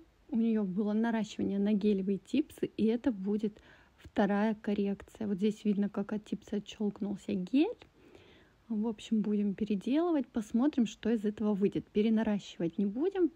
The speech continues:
будем корректировать то, что есть. Снимаю покрытие я всегда керамической фрезой, конкретно вот такой формы. Последнее время мне они очень полюбились.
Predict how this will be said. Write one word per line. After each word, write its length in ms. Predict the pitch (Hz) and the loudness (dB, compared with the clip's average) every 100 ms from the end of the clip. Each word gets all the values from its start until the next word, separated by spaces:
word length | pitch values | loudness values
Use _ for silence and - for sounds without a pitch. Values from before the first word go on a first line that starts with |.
| - | -4
будем 260 | 202 247 226 | 0 4 4
корректировать 760 | 196 190 196 - - 277 277 190 - _ | 2 -4 -4 -8 -6 -2 0 -2 -6 _
то, 240 | 190 233 285 | -4 -2 -4
что 320 | - - 214 | -12 -4 -2
есть. 560 | 214 185 165 - - _ - - - - - - - | 0 0 -2 -6 -20 _ -20 -20 -20 -20 -20 -20 -6
Снимаю 500 | - 226 226 226 185 208 | 0 2 4 2 0 -2
покрытие 600 | 226 208 220 214 - 190 | -6 -2 0 0 -2 -2
я 120 | 190 | -2
всегда 400 | - - 202 185 | -4 -4 -2 -2
керамической 720 | 185 - 220 196 175 - - | -2 -2 0 0 -2 -10 -12
фрезой, 600 | 208 - 247 208 190 196 208 | -10 0 0 2 0 0 -4
конкретно 580 | - 208 - 214 214 202 | -4 -4 0 -2 0 -2
вот 160 | 202 208 | -2 -4
такой 280 | - 208 185 | -6 -4 -4
формы. 480 | 180 - 196 226 254 | -4 -4 -4 -2 -2
Последнее 460 | 208 - 220 190 196 | -4 -6 -4 -2 -2
время 240 | 220 226 | 0 2
мне 260 | 208 208 202 | 4 4 2
они 200 | 202 - | 2 0
очень 360 | 214 208 208 208 | 0 0 0 -8
полюбились. 680 | - 202 190 208 302 294 | -6 -2 -2 2 2 2